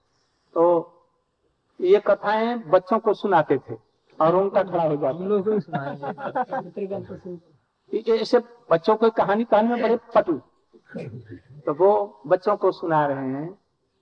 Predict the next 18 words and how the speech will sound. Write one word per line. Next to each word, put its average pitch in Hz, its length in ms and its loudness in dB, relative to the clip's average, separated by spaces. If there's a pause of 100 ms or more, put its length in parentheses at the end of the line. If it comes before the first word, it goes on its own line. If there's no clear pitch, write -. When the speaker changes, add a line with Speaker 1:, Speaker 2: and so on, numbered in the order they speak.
(340)
Speaker 1:
जैसे 147 200 -2
मैं 147 160 0
वैसे 143 360 0
जब 127 200 -4
वहां 135 260 -2
आया 175 180 4
तो 175 140 -2
देखा, 143 340 -2
जब 135 140 -4
बारात 160 380 2
और 147 260 4
लड़की 143 280 0
वाला 156 200 4
कहा, 170 200 0
"जी 175 100 -2
आशीर्वाद 135 460 0
दे 139 140 -2
दीजिए।" 156 440 0